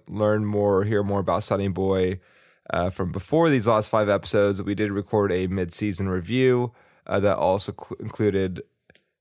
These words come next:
uh, the Edith and Deities show as well. So go back to our previous shows and listen to that. Uh, and honestly, after finishing the show,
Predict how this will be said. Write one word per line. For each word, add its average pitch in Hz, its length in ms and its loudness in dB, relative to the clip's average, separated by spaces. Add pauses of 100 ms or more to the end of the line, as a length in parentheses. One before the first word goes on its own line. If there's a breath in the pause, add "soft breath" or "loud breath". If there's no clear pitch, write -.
(160)
uh, 82 360 -2 (160)
the - 180 -12
Edith 123 280 0
and 107 160 -2
Deities 98 440 0
show 90 360 0
as 95 180 -4
well. 90 320 0
So 90 300 -2
go 95 180 0
back 92 300 -2
to - 120 -4
our 92 160 2
previous 92 380 -4
shows 95 220 -4
and 92 100 -4
listen 92 240 -6
to 90 80 -4
that. 90 400 0 (540 loud breath)
Uh, 87 200 2
and 107 160 2 (140)
honestly, 127 340 4
after 110 360 2
finishing 113 420 -2
the 104 80 -2
show, 104 520 2